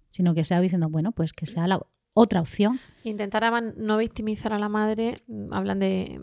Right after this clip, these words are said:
Speaker 2: en victimología y en psicología y tal, de la doble victimización, ¿no? La mujer que
Speaker 1: Sí.
Speaker 2: encima se ha encontrado así, además se va a su casa a pasarlo de esa manera,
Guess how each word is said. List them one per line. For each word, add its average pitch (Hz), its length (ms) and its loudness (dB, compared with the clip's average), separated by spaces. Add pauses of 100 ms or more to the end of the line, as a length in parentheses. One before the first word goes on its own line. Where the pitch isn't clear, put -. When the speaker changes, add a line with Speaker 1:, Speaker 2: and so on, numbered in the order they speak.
Speaker 2:
en 202 120 -6
victimología 226 800 -2
y 208 120 -2
en 185 400 -6
psicología - 340 -6
y 196 60 -6
tal, 208 100 -4
de 226 80 -2
la 196 140 -2
doble 185 240 0
victimización, 196 680 -2
¿no? 233 160 -2 (120)
La 185 200 -2
mujer 190 440 -2
que 190 60 4
Speaker 1:
Sí. 170 100 4
Speaker 2:
encima 208 440 0
se 208 60 -6
ha 214 60 -2
encontrado 208 500 -2
así, 240 420 -2 (720)
además 196 500 0
se 208 100 -2
va 202 80 0
a 208 60 -4
su - 120 -8
casa 233 580 -2
a 196 60 -8
pasarlo 202 480 0
de 202 80 0
esa 202 140 -8
manera, 208 640 -6